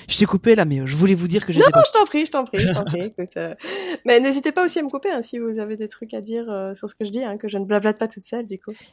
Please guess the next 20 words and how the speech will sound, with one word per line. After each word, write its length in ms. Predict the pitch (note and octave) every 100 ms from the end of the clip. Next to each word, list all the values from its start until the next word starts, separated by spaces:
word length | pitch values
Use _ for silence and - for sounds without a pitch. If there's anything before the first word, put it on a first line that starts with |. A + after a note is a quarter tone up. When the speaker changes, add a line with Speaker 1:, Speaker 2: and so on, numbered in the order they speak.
| - D#4+ C#4
Speaker 1:
Bah, 80 |
après 160 | E3+ A#3
Disneyland 320 | G#3 G3 G#3 F#3+
Resort, 340 | F#3 A3 G#3+
on 80 | A3
a 80 | E3+
très 240 | - -
peu 140 | F#3 F3+
fait, 200 | - A#3
hein. 160 | F#3 - _ B3+
Speaker 2:
Bah 120 | B3+
oui, 100 | F#4
mais 100 | D4
bon, 200 | C4 F#4+
t'as 80 | B3 A3+
peut-être 100 | G#3
Speaker 1:
Et 40 | G#3+
Speaker 2:
vu 60 |
Speaker 1:
puis 80 | G#3+
Speaker 2:
des 120 | G#3+